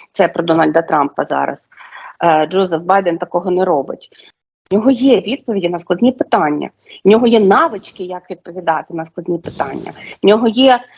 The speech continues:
е, психологічна стійкість до критики і як реагувати на критику.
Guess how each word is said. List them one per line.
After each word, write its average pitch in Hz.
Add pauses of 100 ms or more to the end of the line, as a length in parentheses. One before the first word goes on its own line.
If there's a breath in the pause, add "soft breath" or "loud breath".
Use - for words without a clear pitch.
(160 soft breath)
е, 190
психологічна 247
стійкість 233
до 220
критики -
і 185
як 214
реагувати 208
на 175
критику. -